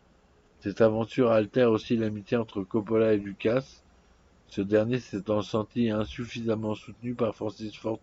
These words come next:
Coppola face à la Warner. Fin soixante et onze, Lucas signe un accord avec la société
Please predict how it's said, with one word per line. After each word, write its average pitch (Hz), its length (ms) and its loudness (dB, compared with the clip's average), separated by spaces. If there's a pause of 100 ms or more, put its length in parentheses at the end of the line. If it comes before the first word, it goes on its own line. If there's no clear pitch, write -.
Coppola 104 540 -6 (640)
face 107 260 0
à 107 80 4
la 104 120 2
Warner. 98 500 0 (1600)
Fin 113 180 0
soixante 113 520 -2
et 120 40 6
onze, 139 460 0
Lucas 107 380 2
signe 117 300 -8
un 101 140 -2
accord 98 340 0
avec 107 180 0
la 104 120 2
société 98 640 -2